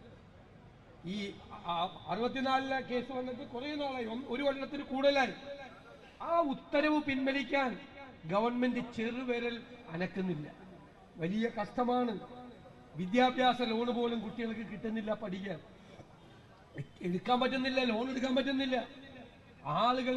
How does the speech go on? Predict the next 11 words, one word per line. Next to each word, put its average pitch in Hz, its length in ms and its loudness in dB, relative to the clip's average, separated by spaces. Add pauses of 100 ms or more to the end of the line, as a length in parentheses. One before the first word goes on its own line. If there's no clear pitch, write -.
ഇത്രമാത്രം 254 680 0 (100)
പ്രയാസപ്പെട്ട 247 720 4 (320)
ഒരു 220 100 0 (100)
കാലമുണ്ടായിരിക്കും. 208 840 2 (1040)
ഞാൻ 226 200 10 (180)
നിങ്ങളോട് 254 440 6
പറയുന്നു, 247 420 6 (600)
നിങ്ങളോട് 247 400 6 (120)
ഐക്യദാർഢ്യം 254 680 4
പ്രകടിപ്പിക്കാൻ 254 680 0
വേണ്ടി 254 180 2